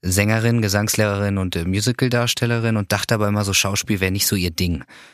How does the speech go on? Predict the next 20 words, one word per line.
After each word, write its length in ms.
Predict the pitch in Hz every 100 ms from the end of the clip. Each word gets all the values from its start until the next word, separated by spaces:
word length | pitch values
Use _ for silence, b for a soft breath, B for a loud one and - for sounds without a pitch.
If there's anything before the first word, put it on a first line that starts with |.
| B
Und 140 | 98 95
wenn 140 | 101
man 160 | 110 110
dann 120 | 107
auf 140 | 101
einmal 260 | - 107 107
eine 120 | 101
Mutter 300 | 101 127 127
beobachtet, 680 | 107 101 117 117 - 101 98
wie 100 | 104
die 120 | 107
das 300 | 98 - - _
Baby 380 | - 110 131 104
bespaßt, 760 | - - - 78 76 - - - _ - 82 _ _ _
die 120 | 104 90 _ _
lassen 320 | - 101 104 113
ja 160 | 101
alle 280 | - 113 110
Hüllen 280 | 92 92 90
fallen. 420 | - 87 82 78